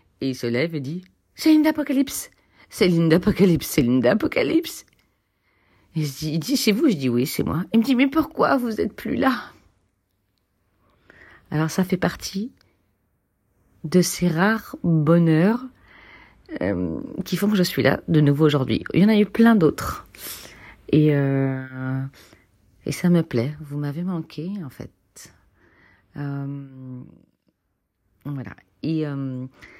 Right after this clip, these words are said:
l'autre petite anecdote, c'est que, euh, comment on dit, anecdote,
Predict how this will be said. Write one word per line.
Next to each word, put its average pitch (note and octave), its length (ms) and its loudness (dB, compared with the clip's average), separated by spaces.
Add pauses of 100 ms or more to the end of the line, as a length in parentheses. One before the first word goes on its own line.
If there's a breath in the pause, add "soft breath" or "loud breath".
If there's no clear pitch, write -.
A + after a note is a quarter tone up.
(280 loud breath)
l'autre D#3+ 320 -6
petite - 480 -14
anecdote, D#3+ 440 -2
c'est - 220 -8
que, D#3 120 -4
euh, B2+ 500 -4 (880)
comment F3 120 -6
on F3 40 -4
dit, E3 180 -10
anecdote, - 1160 -8